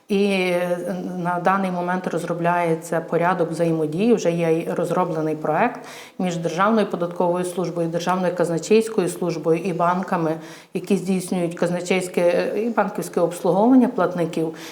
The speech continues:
щодо електронного обміну такими повідомленнями. Ну, скажу так, як з точки зору податківця, це для нас буде набагато спрощена робота, бо тому що, е, в той день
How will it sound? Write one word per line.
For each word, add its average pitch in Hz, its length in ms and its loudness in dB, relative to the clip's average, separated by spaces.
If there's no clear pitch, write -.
щодо 196 540 2
електронного 185 760 2
обміну 156 340 0
такими 160 400 -4
повідомленнями. 156 880 -2
Ну, 208 220 2
скажу 196 320 2
так, 190 280 0
як 180 260 0
з - 100 -10
точки 190 380 0
зору 185 220 2
податківця, 175 800 2
це 185 360 0
для 202 200 4
нас 262 240 6
буде 233 420 6
набагато 220 560 4
спрощена 208 640 4
робота, 196 480 4
бо - 120 -2
тому 208 280 4
що, 190 340 2
е, 190 280 2
в 196 140 -12
той 220 180 6
день 185 260 2